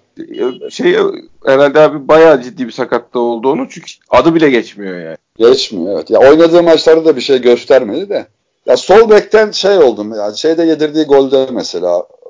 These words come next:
Speaker 2: Avrupa maçında, Bratislava maçında yedirdiği golde ya tamam boyu kısa, boy kıs-, boy önemli bir faktördür. Defans için bazen şey ama bu, bu kadar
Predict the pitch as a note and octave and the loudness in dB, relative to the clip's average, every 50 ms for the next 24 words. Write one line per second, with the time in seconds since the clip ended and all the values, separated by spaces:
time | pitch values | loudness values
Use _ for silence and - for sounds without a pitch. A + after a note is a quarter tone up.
0 | - _ - - A2+ A#2 A#2 A#2 - A#2 G#2 G2 F#2+ - - G#2+ G2 G2 G2 G#2 | -20 _ -2 0 2 2 2 0 -4 -6 -6 -6 -6 -8 -10 -8 -4 -4 -4 -4
1 | F#2+ G2+ A2 A2+ A2+ A2 - - B2+ B2 A#2 A2 G#2 G2 A#2 A#2 A2 A2 G#2+ A2 | -4 -4 -2 -2 -2 0 0 0 2 2 2 0 -2 -4 -6 -6 -6 -6 -6 -6
2 | G#2+ G#2+ A#2 B2 A#2+ A#2+ G#2 G2 F2+ F2+ G2+ B2 D#3 E3+ D#3+ - - _ _ _ | -8 -4 -4 -4 -4 -2 0 0 0 0 2 4 4 4 4 2 -2 _ _ _
3 | _ _ _ _ - - A#2+ - D#3+ E3+ F#3 D#3+ C#3+ C3+ B2+ D3 E3 F3+ F3 F3 | _ _ _ _ -4 -4 0 2 2 2 4 4 2 4 4 4 6 6 4 2
4 | - - - - D3+ A#2+ A#2+ A#2+ C3+ D3 D3 D3 - - - - A2+ A2 A#2+ C3+ | -2 -4 0 2 2 2 2 2 2 2 2 -2 -8 -14 -16 -16 -8 0 2 4
5 | D3 D#3 D3 D3 C#3+ C3+ - C#3 C#3 C#3 C#3+ D#3 D#3+ E3 D#3+ D#3+ - - B2+ A2 | 4 4 4 0 -2 -2 -4 -4 -2 -2 -2 -2 -4 -6 -6 -6 -4 -4 -4 -4
6 | - _ - G2+ F#2 F2+ F#2 F#2 G#2 A#2 A2+ - C#3+ B2+ B2+ B2 B2 A2+ - C#3+ | -4 _ -8 -8 -8 -8 -10 -6 -2 -2 -2 0 -2 -4 -4 -6 -10 -12 -12 -12
7 | D3 C3+ A#2+ A2+ A2+ A#2 A2+ C3 B2 B2+ - C3+ C3+ C#3+ E3 C#3+ A2 G#2 A#2 A#2+ | -6 -2 2 2 2 2 2 -2 -4 -4 -2 -2 0 0 0 0 0 -2 -2 -6
8 | A2 A2 C3+ D#3+ - - C#3+ C#3+ - C3+ C3+ B2+ | -10 -8 -6 -4 -2 -2 -2 -2 0 0 0 0